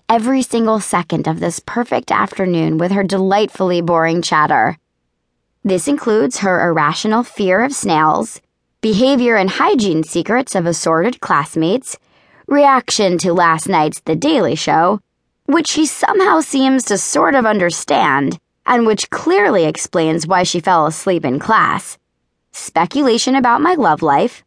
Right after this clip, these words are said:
colorful and unfounded, and an enthusiastic and completely public rendition of her latest original booty dance.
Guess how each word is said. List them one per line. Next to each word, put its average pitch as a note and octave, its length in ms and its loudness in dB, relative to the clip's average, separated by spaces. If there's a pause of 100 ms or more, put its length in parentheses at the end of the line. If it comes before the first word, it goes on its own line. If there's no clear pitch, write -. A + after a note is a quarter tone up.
(300)
colorful D#3 600 0
and D#3 120 0
unfounded, D#3 800 0 (520)
and B3 340 2
an G3+ 120 0
enthusiastic C4 920 2
and F3 160 -2
completely B3+ 600 0
public A3 540 0
rendition F#3 500 2
of D#3 180 0
her E3 140 0
latest A#3 520 0
original A#3+ 680 2 (260)
booty F#3 260 0
dance. - 500 -10